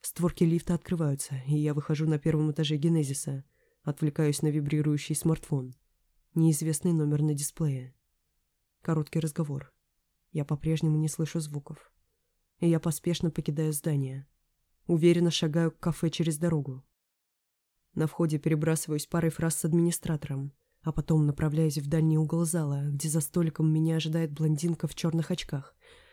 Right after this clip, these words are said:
Приближаюсь, устраиваюсь напротив. Наблюдаю, как она, осмотревшись настороженно, наконец открывает лицо.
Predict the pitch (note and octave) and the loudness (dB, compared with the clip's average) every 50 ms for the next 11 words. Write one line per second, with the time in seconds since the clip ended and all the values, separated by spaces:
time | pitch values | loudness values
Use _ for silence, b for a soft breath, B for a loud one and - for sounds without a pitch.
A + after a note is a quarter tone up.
0 | b b b b - D#3 D#3+ D3+ D#3+ F3+ F3+ E3 D#3 C#3+ C#3 C3+ C3+ - - - | b b b b -2 0 0 2 2 2 2 2 0 0 -2 -2 -4 -8 -10 -8
1 | - E3 D#3+ - - - E3 D#3+ D#3 D#3+ D#3 - - F3 D3+ - D#3 C#3+ - - | -6 -6 -6 -4 -2 -2 0 0 0 0 0 -2 -2 -4 -2 -4 -6 -6 -6 -10
2 | D3 - - - _ _ _ _ _ _ _ _ _ - E3 D#3+ D3 D#3 D#3+ D3 | -14 -16 -20 -20 _ _ _ _ _ _ _ _ _ 0 0 0 2 0 0 2
3 | E3 E3 E3 D#3 D3+ - D#3 - E3 D#3+ E3 E3+ F3 E3 D#3 D3 C#3+ C#3+ - - | 2 2 2 0 0 -2 -4 -2 -2 0 0 0 0 0 0 -2 -2 -2 -2 -2
4 | E3 D#3 - D#3+ E3 D#3+ - E3+ D#3 - - D#3+ D#3 - - D#3 D#3+ F3 F3 D#3 | -2 -2 -2 -2 -4 -2 -2 -4 -4 -2 -2 -2 -2 -2 -4 -4 -2 -2 -2 0
5 | D#3 D3 C#3+ C#3+ C#3+ D3 D3+ D#3 - - D#3+ D#3 D#3 D3+ - - D3+ - - E3 | 0 0 0 0 0 0 -2 -2 0 0 0 0 0 0 -2 -4 -6 -4 -4 -4
6 | D3+ D3+ D3 C#3+ - - E3 D#3 - - - C#3 C3+ C3+ | -2 -2 -2 -4 -4 -6 -8 -8 -6 -8 -8 -8 -8 -10